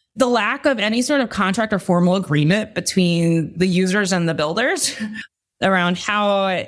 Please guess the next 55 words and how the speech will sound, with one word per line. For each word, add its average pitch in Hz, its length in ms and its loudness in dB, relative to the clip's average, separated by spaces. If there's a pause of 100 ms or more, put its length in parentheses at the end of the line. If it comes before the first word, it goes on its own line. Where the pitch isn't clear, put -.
(160)
if 214 220 -2
you 240 580 2
start 214 360 -2
using 202 280 0
a 185 60 -2
project 156 640 -4
as 170 120 -2
a 160 60 -6
company 151 600 -2
and 151 440 -2
you 180 420 0
don't 185 180 0
really 196 180 0
understand 170 320 -2
what 151 80 -4
this 165 160 -6
means, 160 260 -2
you 165 60 0
might 190 100 0
have 208 160 0
all 196 80 0
these 180 160 0
sort 170 160 -2
of 165 160 -10
im-, 180 180 0 (420)
ideas 220 500 0
around 180 420 0
what 196 120 0
you 185 80 -4
can 196 100 0
expect 175 340 -4
from 180 140 2
a - 20 4
maintainer 151 760 -2
around, 151 440 -2
"Oh, 175 200 0
there's 185 180 0
a 180 60 -2
security 269 400 0
issue. 156 280 -2
They 208 120 0
have 214 140 -2
to 226 80 -2
go 240 100 0
fix 320 240 -2
that, 151 160 -2
right? 226 280 -2
Because 180 560 0
it's 196 140 -2
a 208 40 0
problem." 185 600 0
And 160 60 2
it's 151 100 -2
like, 170 140 -4
"Well, 247 440 0